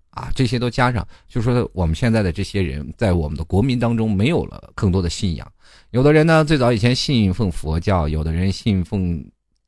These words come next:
道教，有的人信奉礼教，等等等等，各种的教派，各种的信奉。当然了，我们觉得现在没有信仰也并不是错，但是还是有一点啊，咱只要不信魔教就行，是吧？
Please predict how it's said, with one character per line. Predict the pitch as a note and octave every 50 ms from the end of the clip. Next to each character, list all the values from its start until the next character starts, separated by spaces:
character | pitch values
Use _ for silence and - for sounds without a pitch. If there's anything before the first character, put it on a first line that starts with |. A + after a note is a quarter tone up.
| _
道 | - D3+ A#2 D#2+ D#2
教， | - - D2 D2
有 | D#2+ D#2+ D2
的 | E2
人 | E2+ F2 F#2 G#2
信 | - - - B2 F#2 -
奉 | A#2+ A2 G2+ F2+
礼 | E2+ D2 C2
教， | C#2+ - F#2 D#2 D2
等 | - F2+ F#2+ C3+ F3 F#3+
等 | E3+ A#2 E2+ D2+
等 | D#2 D#2+ F2
等， | E2+ A#1 - - -
各 | - F3+ D#3
种 | G2+ F2 D#2+
的 | D#2 D2
教 | - - F2+ E2+
派， | - - - - - _ _ - - _ _
各 | - F#3+ E3
种 | A#2 E2+
的 | D#2+ D#2+
信 | - - G#2+ F2
奉。 | D#2+ G#2 - - - _
当 | - D3+ E3+
然 | D3+ C#3+
了， | D3+ C#3+ A#2+
我 | F#2+ E2+
们 | E2 D#2+ D#2
觉 | - G2 A#2+
得 | D#3 D#3+
现 | - F#3 F3+
在 | F3 E3 C3+ - - - _ _ _ _ _ _ _ _ _ _ _ _ _ _ _ _
没 | D2+ F2 G#2+ D#3+
有 | G3 D3+ G2
信 | - - - F3+
仰 | A#2 D#2+ D2 - _ _ _ _ _ _ _ _ _
也 | - F2 E2
并 | E2 - F#3+ A3+ B2+ A3
不 | - - - -
是 | - - - - - _
错， | - - - - - - _ _ _ _ _ - _ - -
但 | - G#3+ G#3+ F#3+
是 | E3 D#3+ -
还 | - - - D3 A3
是 | G#3+ F#3+ C#3
有 | A2+ D#2+ E2
一 | G2+ A2+ E2+
点 | - - G#2 - _ _ - - -
啊， | - G#2 F#2+ F2+ E2 E2+ E2
咱 | D#2+ G#2 B2+ E3+ E3 - -
只 | - F#2
要 | A2+ C3
不 | B2 - - C#3+
信 | - - A3 D#3
魔 | G#2+ E2+ E2 G#2+ -
教 | B3 A3+ F3+
就 | G#2 F2
行， | D#2+ D#2+ - E2+ D#2+
是 | E2+
吧？ | E2